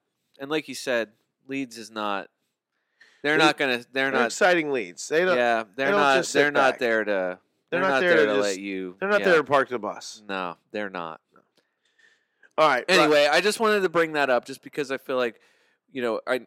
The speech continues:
Speaker 1: I know we're two weeks away from it. However, it's gonna,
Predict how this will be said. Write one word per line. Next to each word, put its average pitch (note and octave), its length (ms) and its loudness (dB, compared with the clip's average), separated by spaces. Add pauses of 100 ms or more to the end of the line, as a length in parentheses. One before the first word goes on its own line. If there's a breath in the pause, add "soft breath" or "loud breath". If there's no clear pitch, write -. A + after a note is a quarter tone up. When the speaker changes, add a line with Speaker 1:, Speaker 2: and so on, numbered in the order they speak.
(180)
Speaker 1:
I A#2 120 -2
know B2+ 180 -2
we're C3 140 0
two - 220 -8
weeks D3+ 220 -4
away C#3 240 -2
from G#2 240 -14
it. G#2+ 180 -10 (260)
However, G#2+ 680 0 (1200)
it's D3+ 160 -4
gonna, D#3 300 -2